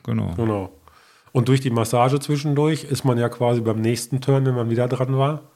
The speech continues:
Speaker 2: wieder losgefahren, als wenn vorher nichts gewesen war. Also es hat, das war ja, das war ja die Erkenntnis damals, die wir gewonnen haben,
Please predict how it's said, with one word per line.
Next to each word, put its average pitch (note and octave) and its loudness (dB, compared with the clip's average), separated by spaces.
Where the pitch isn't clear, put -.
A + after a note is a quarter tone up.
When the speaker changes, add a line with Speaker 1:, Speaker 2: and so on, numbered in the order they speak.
Speaker 2:
wieder A#2+ 2
losgefahren, C3+ 2
als B2+ -2
wenn B2+ 2
vorher B2 2
nichts A#2 -6
gewesen B2+ 2
war. G2 -2
Also G#2 -2
es A2 -4
hat, A#2 -8
das G#2+ -6
war B2 0
ja, A2+ -2
das A2 -8
war B2 0
ja A#2+ 2
die C3+ -4
Erkenntnis C#3 0
damals, D3 0
die C3+ -2
wir C3+ 2
gewonnen C#3 0
haben, C#3 0